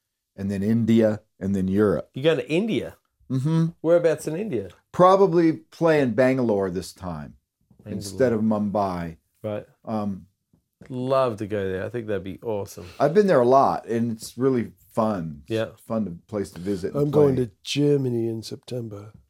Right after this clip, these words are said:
Speaker 2: You going to Germany?
Speaker 3: Germany.
Speaker 2: You going to the Deutschland? That'll be fun.
Speaker 3: Yeah, it'll be a lot of fun.
Speaker 2: Awesome.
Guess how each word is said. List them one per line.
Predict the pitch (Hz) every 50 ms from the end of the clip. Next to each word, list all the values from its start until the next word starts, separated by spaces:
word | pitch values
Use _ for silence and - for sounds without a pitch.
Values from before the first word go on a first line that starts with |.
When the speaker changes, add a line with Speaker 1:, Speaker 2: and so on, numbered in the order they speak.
| _ _ -
Speaker 2:
You | 151 131
going | 143 139 139
to | 127
Germany? | 117 139 151 156 156 131 107 101 95 _ _ _
Speaker 3:
Germany. | - - - 127 139 139 127 120 104 95 87 101 110 113 _ _ _ _ _ -
Speaker 2:
You | - 131
going | 139 131 127 117 110
to | - _ _ _ - 139
the | 139 139
Deutschland? | 127 139 139 156 147 - - 120 107 95 92 90 _ _ _ _ _ _ - - - - _ _ _ _ _ _ _ _ -
That'll | 113 120 151 202 226
be | 233
fun. | - - - 139 120 139 160 226 226 _ -
Speaker 3:
Yeah, | 127 117 117 131
it'll | 143 127
be | - 101
a | 101
lot | 95 85 71 73
of | 73 _
fun. | - 160 - - _ _ _ _ _ _ _ _ _ _ _ _ -
Speaker 2:
Awesome. | - 147 190 220 - - - 62